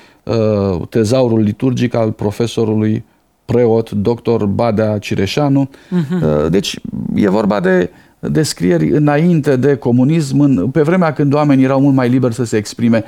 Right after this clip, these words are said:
Speaker 1: în voia lor. Um, și citesc: „Deoarece evangeliștii nu ne spun nimic despre această formă, despre cruce,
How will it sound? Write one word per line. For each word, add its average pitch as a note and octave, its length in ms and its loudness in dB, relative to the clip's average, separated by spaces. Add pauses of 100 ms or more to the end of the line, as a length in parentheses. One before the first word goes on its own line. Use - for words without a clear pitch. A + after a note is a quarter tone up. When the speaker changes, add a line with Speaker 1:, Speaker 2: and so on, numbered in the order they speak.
(160)
Speaker 1:
în A2 180 2
voia A2+ 280 2
lor. F2 180 -2 (640)
Um, G#2 440 0 (280)
și F#3 400 -2
citesc: - 760 -4 (440)
„Deoarece D3+ 460 2
evangeliștii D#3 840 2
nu D#3 220 2
ne E3+ 140 2
spun C#3+ 420 0
nimic C#3+ 400 2
despre A2+ 540 -2
această A#2+ 440 -2
formă, D#2+ 760 -4
despre A2 340 -4
cruce, F#2+ 500 -6